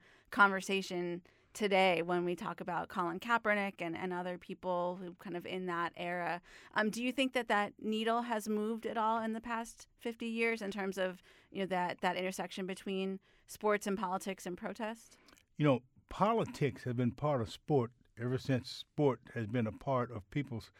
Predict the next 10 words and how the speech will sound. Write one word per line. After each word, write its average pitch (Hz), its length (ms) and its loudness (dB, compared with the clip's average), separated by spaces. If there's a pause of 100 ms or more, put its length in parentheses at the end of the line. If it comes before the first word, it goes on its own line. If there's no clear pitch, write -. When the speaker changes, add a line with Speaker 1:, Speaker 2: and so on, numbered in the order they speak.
(180)
Speaker 2:
sitting 139 320 4
down 117 240 2
watching 113 340 -4
it. 92 140 -12 (680)
Uh, 117 100 -4
and 123 100 2
it 143 60 2
will 135 140 2
be 143 200 4
here, 113 360 0